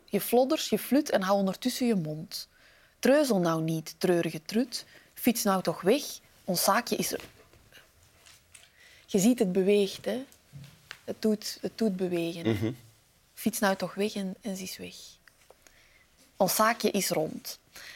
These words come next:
Speaker 1: Ach, krijg de jeukte, de blafhoest, het zuur. Val uit het raam, zak in de grond. Knal met je warhoofd tegen de muur.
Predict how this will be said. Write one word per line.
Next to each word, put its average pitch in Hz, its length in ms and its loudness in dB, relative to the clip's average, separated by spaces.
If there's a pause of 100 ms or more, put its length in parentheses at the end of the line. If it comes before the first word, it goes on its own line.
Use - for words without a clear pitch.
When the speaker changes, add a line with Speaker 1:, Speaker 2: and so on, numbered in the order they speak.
(260)
Speaker 1:
Ach, 202 240 0 (160)
krijg 240 300 6
de 196 140 6
jeukte, 269 680 6
de 190 100 4
blafhoest, 220 600 2
het 190 140 -2
zuur. 269 460 4 (280)
Val 254 260 6
uit 247 120 6
het - 160 2
raam, 240 460 4
zak 247 300 2
in 220 100 4
de 180 120 2
grond. 285 440 0 (240)
Knal 247 260 4
met 240 180 4
je 202 80 4
warhoofd 208 580 4
tegen 247 340 4
de 185 80 2
muur. 226 440 2